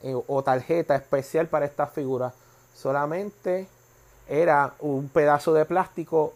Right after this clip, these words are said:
lo que lo envolvía en ese caso. Ya muchas veces en eBay, si ves, eh, y suministra las fotos, se venden la, se vendieron las, las figuras en más de mil dólares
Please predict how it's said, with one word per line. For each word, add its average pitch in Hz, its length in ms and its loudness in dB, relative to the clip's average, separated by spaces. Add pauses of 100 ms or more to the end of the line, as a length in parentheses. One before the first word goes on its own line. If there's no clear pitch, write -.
lo 143 240 -4
que 139 140 0
lo 131 80 0
envolvía 123 720 -4 (260)
en 123 180 -6
ese 127 240 -6
caso. 104 420 -4 (380)
Ya 135 440 4 (420)
muchas 151 420 0
veces 160 560 -2
en 156 360 -6
eBay, 139 260 0
si 135 220 -4
ves, 156 460 -2
eh, 123 320 -4
y 123 40 -6
suministra 127 600 -6
las 147 120 -2
fotos, 143 500 0 (640)
se - 240 -2
venden 143 400 -2
la, 156 220 0
se - 180 -2
vendieron 143 520 -2
las, 165 160 2 (140)
las 156 200 0
figuras 165 520 0
en 131 140 -6
más 139 200 -4
de 151 120 0
mil 147 240 -6
dólares 127 500 0